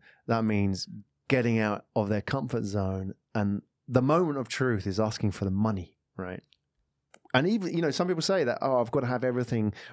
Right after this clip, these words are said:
right before I go and ask for the money." But a, a true entrepreneur will go and ask for the money without having all these sort of, their ducks lined up in a row, if you like. So even if that means, for example, not having a product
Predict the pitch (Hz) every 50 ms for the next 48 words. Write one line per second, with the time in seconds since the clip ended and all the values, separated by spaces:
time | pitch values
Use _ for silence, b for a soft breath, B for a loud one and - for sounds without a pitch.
0 | B - 120 123 135 131 123 113 113 110 101 123 117 110 107 104 113 107 107 107
1 | 107 107 104 - - 104 104 104 113 120 113 107 101 95 92 - 107 - 113 117
2 | - - 117 - - 135 123 117 113 - - - 113 110 104 98 92 B B B
3 | B B B _ - 113 104 101 101 - 123 113 110 110 110 110 110 107 107 101
4 | - - 104 101 101 101 98 98 98 101 107 104 101 104 101 101 - - - -
5 | 113 104 98 101 104 - - 127 117 113 110 107 104 104 101 B B B B B
6 | - 113 107 104 104 98 95 90 - - - - 113 110 92 - - - 120 117
7 | 117 110 104 107 147 131 127 - - - - 120 113 113 120 117 113 113 110 101
8 | - 113 107 104 107 113 120 120 113 104 92 92 95 92 95 95 104 - - -
9 | 117 110 110 - - - 175 190 180 160 156 147 131 131 131 107 120 127 131 123
10 | 113 104 92 - - 101 98 90 98 104 101 104 101 92 - 92 90 B B B
11 | B B B B B B - 123 135 131 123 120 113 113 98 98 - 135 120 98
12 | - -